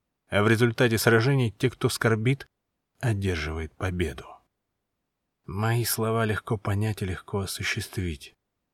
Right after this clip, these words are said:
Но люди не могут понять и не могут осуществлять. В словах имеется начало, в делах имеется главное. Поскольку люди их не знают, то они не знают и меня.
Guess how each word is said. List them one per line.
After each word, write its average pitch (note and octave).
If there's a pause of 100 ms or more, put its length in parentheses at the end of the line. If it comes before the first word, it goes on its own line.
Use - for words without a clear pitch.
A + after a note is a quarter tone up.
(140)
Но C3
люди C3
не C3+
могут B2
понять A2
и A2+
не A2
могут A#2+
осуществлять. B2 (520)
В -
словах G2
имеется F#2
начало, B2 (500)
в F2
делах G#2+
имеется A2
главное. E2 (460)
Поскольку -
люди A2
их G#2
не G#2+
знают, G#2
то F#2+
они F#2+
не F#2+
знают G2
и G#2
меня. F#2